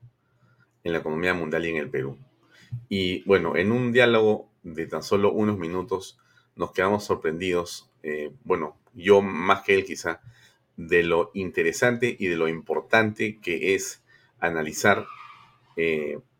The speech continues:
lo que está ocurriendo con esta guerra. ¿Qué, qué efectos, antes que en el Perú, como, eh, es cierto, somos una economía pequeña,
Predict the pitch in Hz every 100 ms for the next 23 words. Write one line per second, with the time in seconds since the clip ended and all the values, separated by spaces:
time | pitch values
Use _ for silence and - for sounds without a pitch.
0 | _ - 92 82 - - - 104 107 87
1 | 78 78 78 - 76 71 - - - _
2 | _ _ _ _ _ _ _ _ _ _
3 | _ _ - 117 117 120 - 117 113 110
4 | 92 92 - 104 - 107 101 - _ _
5 | - - 143 139 135 104 90 82 - 82
6 | 104 135 - _ 92 85 80 80 73 -
7 | _ _ _ _ _ 85 82 80 - 95
8 | - - 104 87 - 139 101 90 - 95
9 | 92 82 80 87 87 82 _ 98 113 90
10 | 95 -